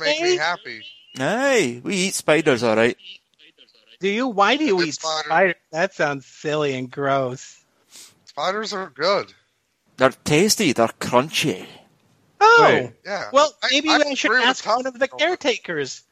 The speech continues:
Speaker 2: We have thousands of them.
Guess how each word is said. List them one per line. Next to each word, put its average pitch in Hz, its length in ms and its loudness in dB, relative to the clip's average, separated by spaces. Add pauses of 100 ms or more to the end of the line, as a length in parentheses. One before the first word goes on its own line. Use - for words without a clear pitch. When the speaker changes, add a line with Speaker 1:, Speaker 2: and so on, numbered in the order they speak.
(360)
Speaker 2:
We 254 220 -2
have 156 420 0 (320)
thousands 165 880 -2
of 123 260 -6
them. 120 280 -10